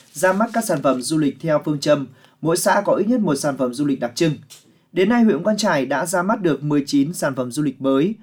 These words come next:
Có những sản phẩm ra mắt như du lịch của xã Cao Phạ với điểm cắm trại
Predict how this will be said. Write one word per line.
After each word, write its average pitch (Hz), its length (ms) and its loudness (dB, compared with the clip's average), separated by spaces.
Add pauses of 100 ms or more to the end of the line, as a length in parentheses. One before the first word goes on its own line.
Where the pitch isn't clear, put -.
(240)
Có 143 100 0
những 175 180 -2
sản 160 240 0
phẩm 123 340 0
ra 151 180 0
mắt 196 180 -2 (360)
như 156 500 2 (200)
du 151 180 0
lịch 151 140 2
của 131 120 -4
xã 147 180 -2
Cao 156 240 0
Phạ 131 220 2
với 135 240 0
điểm 135 340 0
cắm 147 220 -2
trại 160 340 -2